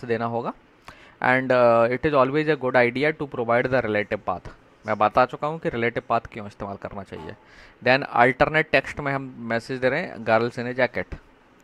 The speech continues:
ओके, and, uh, स्टाइल एट्रीब्यूट में आप हाइट और विड्थ प्रोवाइड कर सकते हैं। Style equal to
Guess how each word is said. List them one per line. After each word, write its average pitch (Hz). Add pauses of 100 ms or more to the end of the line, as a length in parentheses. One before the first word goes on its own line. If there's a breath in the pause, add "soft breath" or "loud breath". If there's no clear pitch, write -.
(120)
ओके, - (680 soft breath)
and, 135
uh, 110
स्टाइल 139
एट्रीब्यूट 143
में 135
आप 151
हाइट 120
और 127
विड्थ 117
प्रोवाइड 110
कर 123
सकते -
हैं। 196 (420 soft breath)
Style 123
equal 120
to 185